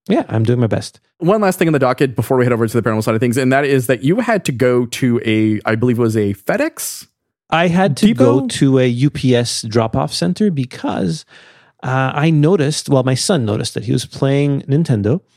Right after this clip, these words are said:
Speaker 1: Um, not the original. <laughs> No, he was playing Switch, and he was playing, um, I think, Mario Galaxy, 'cause we got the thirty-fifth anniversary Mario All-Stars thing, and the controller wasn't working. And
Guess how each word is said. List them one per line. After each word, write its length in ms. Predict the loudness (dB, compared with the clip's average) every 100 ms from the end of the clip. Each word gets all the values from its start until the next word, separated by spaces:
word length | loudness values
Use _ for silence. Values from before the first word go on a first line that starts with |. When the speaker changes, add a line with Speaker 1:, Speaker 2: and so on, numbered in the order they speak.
| _ -20 _ _ _
Speaker 1:
Um, 720 | -4 -2 -2 -4 -6 -8 -2
not 220 | 0 0
the 100 | 2
original. 460 | 2 2 -2 -4 -6 -6
<laughs> 240 | -8 0
No, 80 | 0
he 100 | 4
was 120 | 2 2
playing 240 | 0 0
Switch, 440 | 0 -2 -2 -6 -14 -20 -20 -2
and 100 | 2
he 60 | 2
was 100 | 2
playing, 440 | 0 0 0 0
um, 420 | -2 0 -2 -4 -8
I 100 | -12
think, 500 | -12 -6 -4 -4 -4
Mario 260 | -2 0 0
Galaxy, 400 | 0 -2 -6 -6
'cause 160 | -2
we 80 | -2
got 300 | -2 -4 -4
the 420 | -2 -2 0 -2
thirty-fifth 500 | -2 -2 -2 -4 -6
anniversary 840 | -6 -4 -4 -4 -4 -2 -2 -4 -8 -18 -20 -20 _
Mario 440 | -4 0 2 2 2
All-Stars 440 | 0 -2 -2 -2
thing, 240 | -2 -4 -6 _ _ _
and 500 | 0 2 2 0 -2 -10 _ _ _ _ _ -20
the 260 | -6 -4
controller 360 | 0 0 2 2
wasn't 220 | 0 0
working. 320 | -2 -4 -6 -2
And 240 | -2 -2